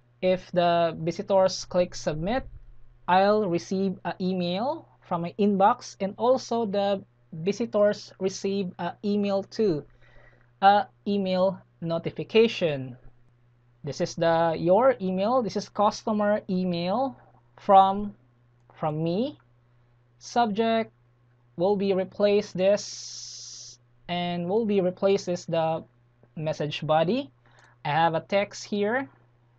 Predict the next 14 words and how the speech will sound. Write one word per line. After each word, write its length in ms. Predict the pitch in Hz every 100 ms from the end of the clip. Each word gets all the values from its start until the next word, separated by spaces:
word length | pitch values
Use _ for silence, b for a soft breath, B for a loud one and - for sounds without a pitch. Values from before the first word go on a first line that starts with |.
| _
You 100 | -
can 280 | 156 170 143 -
add 420 | 170 170 170 165 - _ _
in 120 | 160 156
your 160 | 156 -
own 320 | 160 170 180
text. 840 | 180 175 180 - - - - - - _ _ _ _ _ _ _ _ _ _ _ _
Replace 480 | 175 156 202 202 202
that, 400 | 185 180 185 190 _ _
and 200 | 170 156
this 140 | 147 165
is 80 |
the 120 | 160 147
subject. 720 | - 226 202 214 208 208